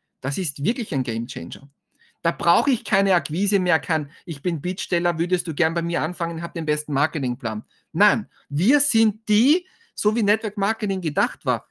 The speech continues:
ein fantastisches Geschäft. Du bist Unternehmensinhaber. Der Inhaber, der kümmert sich nicht drum, der geht nicht auf die Straße Flyer austeilen. Der hat eine andere Position und das kriegst du wieder zurück. Das Selbstvertrauen, das man dir genommen hat, weil du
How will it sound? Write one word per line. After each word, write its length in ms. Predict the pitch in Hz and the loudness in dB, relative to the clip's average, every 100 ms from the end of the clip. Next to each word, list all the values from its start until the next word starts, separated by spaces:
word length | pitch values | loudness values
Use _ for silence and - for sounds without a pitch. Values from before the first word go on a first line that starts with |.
| - | -4
ein 120 | 170 | -2
fantastisches 800 | 208 190 185 240 - 202 196 - | 0 -2 -2 -2 -4 -6 -8 -8
Geschäft. 420 | 165 190 214 208 220 | -6 -2 -4 -4 -6
Du 100 | 208 | -4
bist 260 | 208 196 _ _ | -4 -4 _ _
Unternehmensinhaber. 1400 | - - 190 185 254 247 - 208 196 180 151 143 113 117 _ _ _ _ - | -6 0 4 6 6 6 4 4 4 6 4 4 0 -4 _ _ _ _ -8
Der 140 | 170 | 0
Inhaber, 560 | 226 233 220 220 226 214 _ - | 4 6 4 2 0 -2 _ -6
der 100 | 185 | -2
kümmert 320 | 226 240 247 | 2 4 4
sich 200 | 226 190 | 2 0
nicht 180 | 196 185 | 0 2
drum, 120 | 196 | 2
der 100 | 170 | 4
geht 180 | 185 233 | 2 2
nicht 180 | 226 196 | 0 0
auf 100 | 196 | -2
die 120 | 175 | -4
Straße 580 | - 135 185 - 151 127 - | -2 0 0 2 0 -2 -4
Flyer 380 | 165 165 160 | 2 2 2
austeilen. 600 | 120 135 127 117 107 107 _ _ _ _ | 0 -2 -4 -4 -4 -8 _ _ _ _
Der 80 | 160 | -6
hat 120 | 240 | -4
eine 120 | 247 202 | 0 0
andere 260 | 233 220 | 2 0
Position 640 | 214 208 214 - 196 240 220 | 2 0 0 0 4 4 4
und 220 | 143 - | 0 0
das 240 | 202 - | 0 0
kriegst 320 | - 226 - 214 | -2 -4 -4 -4
du 60 | |
wieder 220 | 202 202 | 2 2
zurück. 380 | 196 180 208 170 - _ _ _ _ | 2 -2 -2 -4 -10 _ _ _ _
Das 240 | 175 180 - | -2 0 4
Selbstvertrauen, 880 | 208 269 - 220 - 151 139 113 - _ | 4 4 0 0 2 2 2 0 -6 _
das 160 | 165 175 | -4 -2
man 160 | 170 | 2
dir 140 | 180 175 | 2 2
genommen 440 | 170 170 208 160 | 4 4 4 2
hat, 200 | 143 139 | -2 0
weil 220 | 165 226 | 2 2
du 260 | 220 233 | 4 2